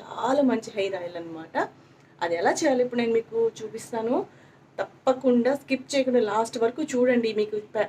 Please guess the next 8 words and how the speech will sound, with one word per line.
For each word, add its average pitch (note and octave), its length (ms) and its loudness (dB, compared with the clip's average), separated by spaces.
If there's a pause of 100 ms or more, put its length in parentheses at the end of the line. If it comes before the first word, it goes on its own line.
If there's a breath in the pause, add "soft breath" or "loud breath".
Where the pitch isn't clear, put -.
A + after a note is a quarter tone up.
(120)
పొడవు A3+ 300 6
జుట్టు B3+ 280 0
కావాలనుకున్న A3 680 2
వాళ్ళు, G#3 440 4
హెయిర్ A3+ 240 4
ఫాల్ A3+ 300 0
తగ్గిపోవాలనుకున్న G3+ 840 2
వాళ్ళు, F#3 340 -4